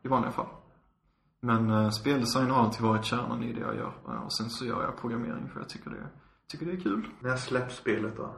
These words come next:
Speaker 2: Den stora knäckfrågan.
Speaker 1: Ja, du, <laughs> det, alltså jag tycker, eh, anledningen till att jag inte tycker om att säga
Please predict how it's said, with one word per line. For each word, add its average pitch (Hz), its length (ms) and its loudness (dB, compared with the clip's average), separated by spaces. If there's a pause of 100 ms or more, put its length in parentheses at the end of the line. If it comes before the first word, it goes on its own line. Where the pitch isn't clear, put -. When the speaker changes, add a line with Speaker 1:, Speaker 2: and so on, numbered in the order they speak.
(120)
Speaker 2:
Den 113 100 -14
stora 110 200 -2
knäckfrågan. 104 600 0 (200)
Speaker 1:
Ja, 131 340 12
du, 135 240 8
<laughs> 135 880 8
det, 117 500 8 (480)
alltså 127 220 2
jag 151 180 6
tycker, 143 580 4 (1400)
eh, - 140 -2 (440)
anledningen 139 380 8
till 170 120 4
att - 60 -2
jag 135 80 4
inte 131 160 0
tycker - 320 0
om 120 260 6
att 127 80 0
säga 131 460 4